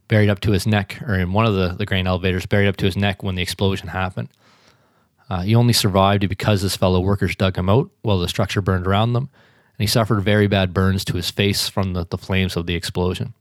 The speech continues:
Unfortunately, Mister Garvey died two years later due to complications from his burn injuries. And we see this quite a bit in these type of large-scale explosions. Someone has, um, very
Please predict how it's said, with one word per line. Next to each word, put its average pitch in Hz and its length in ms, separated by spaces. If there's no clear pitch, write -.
Unfortunately, 117 880
Mister 107 280
Garvey 98 340
died 98 380
two - 160
years 98 280
later 98 280
due 92 140
to 92 80
complications 92 640
from 90 220
his 90 120
burn 90 280
injuries. 92 420
And 101 80
we 95 60
see 117 180
this 101 100
quite 107 200
a 95 60
bit 107 220
in 95 120
these 92 260
type - 220
of 87 100
large-scale 90 380
explosions. 104 640
Someone 107 240
has, 101 500
um, 90 340
very 92 500